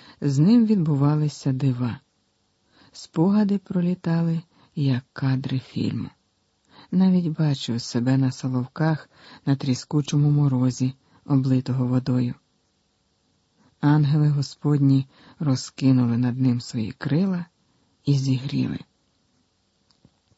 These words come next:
Пригадались і останні події. Звар'ятований натовп фанатичок, що кидають у нього грудки, паліччя і лементують,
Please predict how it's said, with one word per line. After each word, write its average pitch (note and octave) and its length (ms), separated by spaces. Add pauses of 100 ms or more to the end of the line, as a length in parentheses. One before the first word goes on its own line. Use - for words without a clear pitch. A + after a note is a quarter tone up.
(580)
Пригадались E3+ 800
і E3+ 120
останні C3 600
події. B2+ 560 (760)
Звар'ятований C#3+ 880
натовп C3+ 580
фанатичок, C3+ 880 (280)
що - 240
кидають C#3 540
у C3+ 40
нього C3+ 340
грудки, C3+ 760
паліччя C#3 680 (380)
і E3 80
лементують, C#3+ 1000